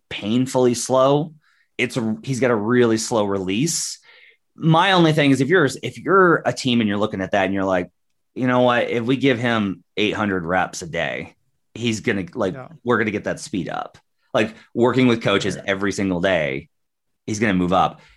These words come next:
Speaker 1: The bigger thing is that despite all of this, the books have, and, like, we've been talking about it. Like, I've been on shows talking about it. I was
Speaker 2: Yeah.
Speaker 1: on You Better You Bet. I've talked about this consistently.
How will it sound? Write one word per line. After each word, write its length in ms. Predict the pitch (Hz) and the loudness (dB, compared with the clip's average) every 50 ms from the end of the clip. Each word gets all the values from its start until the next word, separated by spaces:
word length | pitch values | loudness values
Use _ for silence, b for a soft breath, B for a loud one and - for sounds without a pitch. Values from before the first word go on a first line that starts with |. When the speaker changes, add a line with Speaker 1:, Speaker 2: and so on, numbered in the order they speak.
| b b | b b
Speaker 1:
The 80 | 117 131 | -4 -2
bigger 320 | 107 - 180 214 208 160 | 0 0 2 2 2 0
thing 280 | 151 - 127 120 117 110 | 0 0 0 0 0 0
is 100 | 104 101 | 0 0
that 160 | 110 98 - | -2 -4 -4
despite 520 | 104 - - - - - 143 156 202 185 | -6 -10 -10 -8 -4 0 0 2 2 2
all 200 | 113 90 80 78 | 2 0 0 -2
of 100 | 78 73 | -4 -6
this, 220 | 78 80 76 - - | -6 -8 -8 -6 -6
the 80 | 113 | -6
books 340 | 101 87 87 156 175 170 - - | -6 -4 -2 -2 -2 -2 -4 -6
have, 160 | - - - - - - | -6 -6 -8 -10 -8 -6
and, 160 | 95 120 123 | -2 0 0
like, 140 | 131 120 110 107 113 | 0 0 0 0 0
we've 140 | 123 202 226 | 2 2 4
been 160 | 320 170 113 | 4 2 0
talking 340 | - - 113 - - - - | 0 0 0 0 0 0 -2
about 280 | 101 95 85 85 87 | -2 0 0 0 0
it. 160 | 101 139 - - | -2 -2 -4 -6
Like, 140 | - 120 113 | -6 -4 -2
I've 160 | 117 - 208 | -2 0 0
been 120 | 208 139 139 | 2 2 2
on 180 | 147 190 151 | 4 2 2
shows 400 | - - - 160 247 285 160 - | 2 2 2 2 2 2 2 0
talking 220 | - 110 92 - 104 | 0 -2 -4 -4 -4
about 120 | 98 90 | -6 -6
it. 20 | 87 | -4
I 20 | |
was 80 | 90 107 | -2 0
Speaker 2:
Yeah. 60 | - | 0
Speaker 1:
on 60 | 156 | 0
You 120 | 175 202 165 | 0 0 2
Better 180 | 190 208 233 | 2 2 2
You 140 | 233 240 240 | 2 2 2
Bet. 240 | 185 269 269 202 - | 2 2 2 2 2
I've 120 | 143 151 | 0 0
talked 200 | - 180 208 196 | 0 0 0 0
about 180 | 196 214 214 214 | 0 -2 0 0
this 200 | 220 214 214 - | 0 -2 -2 -2
consistently. 720 | - 214 - - 269 277 - 151 139 120 104 101 95 | -6 -4 -4 -4 -4 -4 -2 -2 0 0 0 -2 -4